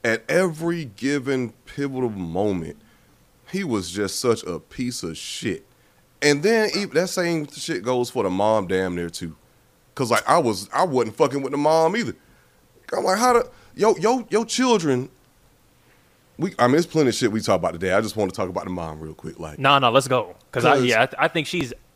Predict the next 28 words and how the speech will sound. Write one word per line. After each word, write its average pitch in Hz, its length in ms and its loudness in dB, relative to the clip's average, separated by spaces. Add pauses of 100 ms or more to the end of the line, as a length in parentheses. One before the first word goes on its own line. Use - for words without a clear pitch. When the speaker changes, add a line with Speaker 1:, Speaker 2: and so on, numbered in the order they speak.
(500)
Speaker 2:
a - 40 -14
piece 110 200 -12
of 101 60 -12
shit, 101 200 -6
yeah. 101 220 -6 (120)
Speaker 1:
'cause, 131 160 -6
like, 113 180 4
you 131 80 -2
know, 120 80 2
you, 113 240 -4
you, 101 140 -12 (240)
when 110 180 2
they're 120 140 8
kinda, 135 140 -2
like, 98 160 2
grown 107 300 2
up, 101 260 -2
co-, - 180 -6
coming 107 260 -2
of 98 100 -4
age, 92 340 0 (360)
what's 127 160 2
the, 120 160 4
uh, 104 80 8
youngest 95 400 2
boy's 90 300 0
name? 87 300 2
Um, 76 500 0